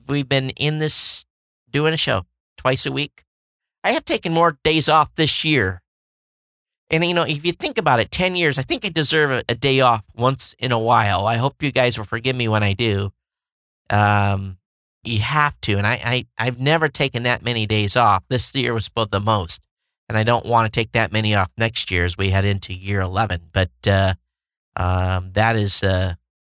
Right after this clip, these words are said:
um, just a fact. But what we're gonna do now is we're gonna have a second giveaway. This is gonna be a random drawing. And, uh, we're gonna give one away. We're gonna give away a Google T V. I have a brand new Google T V. You can't get 'em no more.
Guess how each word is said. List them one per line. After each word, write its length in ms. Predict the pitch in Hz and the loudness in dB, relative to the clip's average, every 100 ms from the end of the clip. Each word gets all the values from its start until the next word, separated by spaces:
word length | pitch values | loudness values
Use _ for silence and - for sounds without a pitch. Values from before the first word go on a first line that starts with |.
| _ _ _ | _ _ _
um, 420 | 90 87 85 82 - - | -6 -6 -6 -12 -18 -8
just 220 | 110 98 | -4 -2
a 40 | 90 | -4
fact. 540 | - 104 90 - - _ _ _ _ _ _ _ - | 0 0 0 -6 -20 _ _ _ _ _ _ _ -4
But 100 | 160 | 0
what 100 | 175 | 0
we're 60 | 175 | 0
gonna 120 | 160 | 0
do 120 | 156 | 2
now 120 | 160 | 2
is 100 | 160 | 0
we're 60 | 147 | 0
gonna 120 | 143 | 0
have 100 | 139 | 0
a 40 | |
second 300 | 131 156 139 | 0 -4 -2
giveaway. 460 | 131 139 139 123 131 - _ _ _ _ _ _ _ - | -2 0 2 2 2 -6 _ _ _ _ _ _ _ -6
This 120 | 151 | -4
is 80 | 143 | -2
gonna 120 | 143 | 0
be 100 | 147 | 0
a 60 | 120 | 2
random 300 | 135 147 147 | 2 0 -2
drawing. 500 | 143 143 147 160 165 _ _ _ _ _ _ _ _ _ _ _ | 2 4 4 0 -6 _ _ _ _ _ _ _ _ _ _ _
And, 560 | - 110 110 113 110 117 | -6 -2 0 0 -4 -2
uh, 460 | 123 120 110 104 101 | 2 4 4 2 -2
we're 280 | - - 123 | -8 -8 -6
gonna 60 | |
give 200 | 127 113 | -2 -4
one 320 | 110 131 139 | 0 2 4
away. 260 | 143 131 135 | 4 2 2
We're 80 | 139 | 0
gonna 160 | 123 | -4
give 160 | 120 131 | -2 2
away 160 | 127 123 | 2 2
a 60 | |
Google 260 | 117 120 120 | 0 -4 -4
T 200 | - 120 | -4 -4
V. 180 | 107 - | -4 -2
I 140 | 135 | -2
have 260 | 180 190 170 | -2 -2 -2
a 80 | 110 | -2
brand 460 | - 127 135 135 | 0 2 2 0
new 160 | 131 123 | -4 -4
Google 300 | 120 117 113 | -6 -4 -6
T 240 | - 113 | -4 -4
V. 100 | 107 | -4
You 140 | 104 143 | -4 -2
can't 220 | 180 156 | -2 0
get 140 | 131 | 2
'em 140 | 151 120 | 2 2
no 100 | 104 | -2
more. 300 | 98 101 | -2 -4